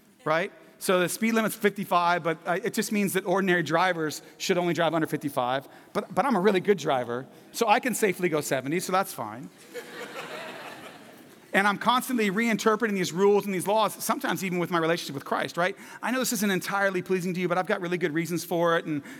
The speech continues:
give me some leeway, give me some freedom, and that's really kinda how I can operate. And I understand that that's completely contrary to what this passage is teaching. Struggling through this passage this week, uh, God was doing more work in my heart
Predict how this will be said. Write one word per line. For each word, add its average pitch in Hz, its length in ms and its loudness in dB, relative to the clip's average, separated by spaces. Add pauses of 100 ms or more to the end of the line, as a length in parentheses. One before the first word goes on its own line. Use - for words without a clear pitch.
give 185 120 -2
me 196 60 0
some 185 240 -2
leeway, 180 300 2
give 170 160 -2
me 185 40 -4
some 170 160 -4
freedom, 165 460 0 (180)
and 175 80 -2
that's 175 200 0
really 240 160 -2
kinda 202 180 -2
how 175 140 0
I 175 80 0
can 160 120 -2
operate. 165 360 0
And 160 80 0
I 208 60 0
understand 202 360 -4
that 151 80 -4
that's 175 160 -2
completely 185 460 -4
contrary 156 640 -2 (240)
to 160 80 -4
what 160 100 -2
this 151 100 -6
passage 151 360 -6
is 135 100 -10
teaching. 147 340 -8 (500)
Struggling 196 440 0
through 202 120 -2
this 180 120 -4
passage 190 300 -2
this 160 160 -8
week, 156 180 0
uh, 165 100 0
God 160 280 -2
was 170 100 -4
doing 170 260 0
more 170 160 2
work 180 220 0
in 151 80 -2
my 170 220 0
heart 143 320 -2